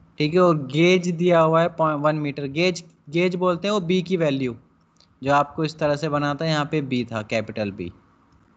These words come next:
ठीक है, ये कितना है, वन मीटर, और ये कितना है, ज़ीरो पॉइंट वन मीटर एच की वैल्यू।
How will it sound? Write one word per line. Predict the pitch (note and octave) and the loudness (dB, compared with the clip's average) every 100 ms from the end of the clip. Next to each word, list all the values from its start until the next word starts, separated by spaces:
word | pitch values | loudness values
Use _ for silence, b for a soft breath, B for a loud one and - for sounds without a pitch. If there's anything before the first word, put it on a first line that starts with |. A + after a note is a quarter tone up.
| _ _ _ | _ _ _
ठीक | E3 F3+ | 0 4
है, | F#3+ | 4
ये | D#3 D#3+ | 4 2
कितना | E3+ F3 F3+ | -2 0 0
है, | E3 | 2
वन | C#3+ D3 | 2 2
मीटर, | D#3 D#3 F#3+ G3+ - _ _ _ C3+ | 0 2 2 2 -4 _ _ _ -2
और | C#3 | 2
ये | D#3 | 0
कितना | D#3+ D#3+ D#3+ | 0 -2 0
है, | E3 | 0
ज़ीरो | D3 D3+ D3+ | 0 -2 -2
पॉइंट | D3+ D#3+ D#3+ | 0 0 -2
वन | C#3 C#3 | -2 -2
मीटर | C3+ C3 C#3 C3+ C3 | -2 -2 -4 -6 -8
एच | B2+ - | -10 -8
की | B2+ | -6
वैल्यू। | G#2+ F#2+ F#2 | -4 -6 -8